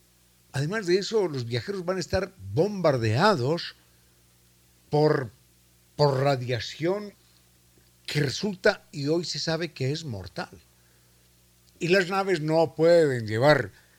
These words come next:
suficiente bloqueo, suficiente protección contra esas radiaciones que están presentes en el cosmos. Pero bueno,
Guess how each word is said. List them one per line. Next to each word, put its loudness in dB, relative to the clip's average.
suficiente 0
bloqueo, 8
suficiente -10
protección -2
contra 0
esas -4
radiaciones -2
que -12
están 0
presentes -2
en -8
el -12
cosmos. -10
Pero 6
bueno, 0